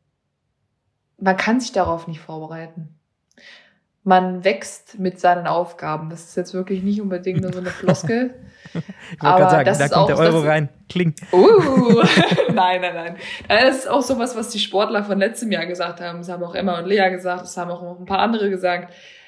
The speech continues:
Speaker 1: Äh, der erste Wettkampf ist der schlimmste, weil man nicht weiß, was kommt. Ja? Weil man nicht weiß, wie doll es weh tut. Und dann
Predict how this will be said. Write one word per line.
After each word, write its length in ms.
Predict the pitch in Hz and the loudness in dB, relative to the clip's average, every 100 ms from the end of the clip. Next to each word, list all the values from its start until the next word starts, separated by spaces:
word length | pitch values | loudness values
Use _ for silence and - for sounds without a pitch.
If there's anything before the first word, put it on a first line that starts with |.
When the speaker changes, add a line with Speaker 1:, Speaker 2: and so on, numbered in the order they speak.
| _ | _
Speaker 1:
Äh, 460 | - 185 180 175 170 - _ _ _ | 0 2 2 0 -6 -12 _ _ _
der 80 | 180 | 4
erste 340 | 190 - 285 | 4 4 0
Wettkampf 420 | 240 247 - 254 247 | 0 -2 -2 -4 -4
ist 120 | 247 | -2
der 80 | 190 | -2
schlimmste, 600 | - 294 359 - 339 381 381 _ _ _ _ - - _ _ _ _ _ | 0 0 -2 -2 -2 -2 -8 _ _ _ _ -20 -20 _ _ _ _ _
weil 160 | - 220 | 2 4
man 140 | 233 | 4
nicht 180 | 233 208 | 2 0
weiß, 240 | 202 208 | 0 0
was 160 | 208 - | -4 -2
kommt. 300 | 202 185 - - _ _ _ _ - | 0 0 -4 -16 _ _ _ _ -6
Ja? 360 | 175 233 233 _ _ _ _ _ | -4 -4 -6 _ _ _ _ _
Weil 320 | 196 196 233 226 | 2 6 4 2
man 240 | 202 202 | 0 0
nicht 440 | 214 254 - _ | 0 -2 -6 _
weiß, 580 | 180 185 208 226 - 190 | 2 6 6 2 -6 -12
wie 640 | 196 214 220 220 214 220 _ _ _ _ - | -8 -8 -8 -12 -12 -16 _ _ _ _ 2
doll 200 | 185 202 | 6 4
es 220 | 202 175 | 2 -2
weh 180 | 190 202 | 0 0
tut. 320 | 196 165 - _ _ _ _ | -2 -10 -12 _ _ _ _
Und 160 | 170 165 | -8 2
dann 360 | 175 233 269 | 2 2 -2